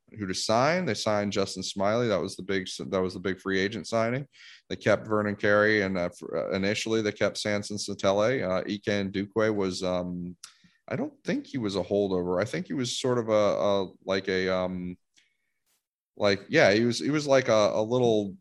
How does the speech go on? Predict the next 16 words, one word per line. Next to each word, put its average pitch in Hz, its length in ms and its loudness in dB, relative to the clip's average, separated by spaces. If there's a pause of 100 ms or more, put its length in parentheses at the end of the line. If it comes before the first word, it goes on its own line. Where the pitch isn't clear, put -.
(100)
nothing 117 520 2
acquisition, 104 760 -2
you 85 120 -10
know, 90 200 -6
that, 87 180 -8
that 90 280 -6
the 98 80 -8
kind 98 340 -2
that - 160 -6
slides 98 400 0
on 95 80 -4
the 92 100 -2
radar 92 400 -2
that 78 180 -6
you 87 80 -8
think 90 280 -8